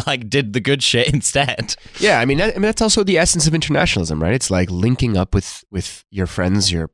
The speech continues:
Speaker 2: comrades, whatever, in other countries and, and leading the same fight. And I just feel like, like I said before, we've, we've really just gotta stop pretending like there's a question about scale going on.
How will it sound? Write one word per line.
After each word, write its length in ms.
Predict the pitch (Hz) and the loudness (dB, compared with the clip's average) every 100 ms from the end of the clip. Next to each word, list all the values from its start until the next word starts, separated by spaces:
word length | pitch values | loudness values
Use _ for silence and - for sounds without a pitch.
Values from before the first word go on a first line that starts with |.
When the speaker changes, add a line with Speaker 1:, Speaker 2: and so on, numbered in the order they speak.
| - | -8
Speaker 2:
comrades, 460 | 90 87 85 87 | -2 0 2 0
whatever, 460 | 87 80 85 85 90 - - | 0 -2 -2 -2 -4 -8 -12
in 60 | 92 | -4
other 100 | 90 | -2
countries 480 | 87 82 - 90 110 | 0 -2 0 2 2
and, 160 | 87 - | 0 -2
and 120 | 92 | 0
leading 260 | 95 98 92 | 2 4 4
the 80 | 90 | 4
same 260 | 98 92 | 2 2
fight. 320 | 101 156 82 - - - - - | 2 0 0 -4 -18 -20 -20 -4
And 140 | 104 | 0
I 60 | 107 | 2
just 200 | 101 - | 2 2
feel 140 | 107 | 2
like, 300 | 95 90 - - _ _ _ _ _ _ - | 4 2 -2 -12 _ _ _ _ _ _ -6
like 180 | 95 95 | -4 0
I 40 | |
said 160 | 90 95 | 0 2
before, 320 | 98 - 170 | 0 2 2
we've, 180 | 107 - _ | 2 -2 _
we've 140 | - - | -6 -2
really 100 | 175 | 0
just 180 | 120 | 0
gotta 140 | - 95 | 0 0
stop 380 | - 127 110 _ - | 0 0 -2 _ -10
pretending 520 | - - 127 123 107 | -4 0 2 2 2
like 220 | 90 85 | 2 0
there's 180 | 90 87 | -2 -2
a 60 | 90 _ _ | -4 _ _
question 400 | - 101 - 101 | -2 0 0 0
about 220 | 87 85 | 0 0
scale 680 | - - - 107 104 73 71 | 2 0 2 2 2 0 -2
going 260 | - 90 85 | -2 0 2
on. 360 | 98 69 50 | 0 -2 -6